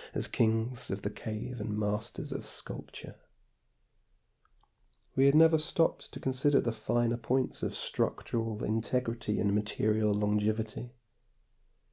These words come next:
In the dry summer air, unnoticed, our foundations granulated.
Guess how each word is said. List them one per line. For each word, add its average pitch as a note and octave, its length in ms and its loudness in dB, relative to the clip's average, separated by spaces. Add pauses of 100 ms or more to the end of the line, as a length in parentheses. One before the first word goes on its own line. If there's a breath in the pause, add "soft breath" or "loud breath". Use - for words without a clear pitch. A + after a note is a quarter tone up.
(140)
In A#2 120 6
the A2+ 100 10
dry A#2+ 260 10
summer A#2 360 4
air, A2+ 280 2 (300 loud breath)
unnoticed, B2 760 2 (280 loud breath)
our A2+ 100 6
foundations B2 880 4
granulated. A2 840 -2